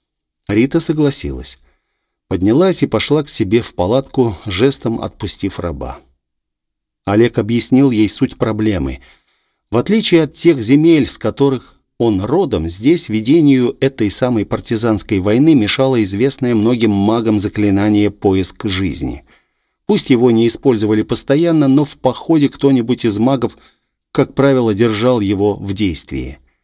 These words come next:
На вопрос Олега, сможет ли сфера закрыть людей от поиска, Гортензия только рассмеялась, пояснив, что закрыть-то она закроет, вот только сама сфера, как закрытое для поиска пространство,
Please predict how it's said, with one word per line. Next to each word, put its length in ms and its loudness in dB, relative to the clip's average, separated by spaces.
На 80 -4
вопрос 360 0
Олега, 280 2
сможет 460 0
ли 200 2
сфера 440 0
закрыть 400 -2
людей 420 2
от 180 -10
поиска, 440 0
Гортензия 800 0
только 400 -2
рассмеялась, 680 -6
пояснив, 520 0
что 300 0
закрыть-то 720 -2
она 180 0
закроет, 560 0
вот 160 -2
только 400 0
сама 360 -2
сфера, 420 0
как 340 -8
закрытое 640 0
для 180 -4
поиска 380 -4
пространство, 800 -4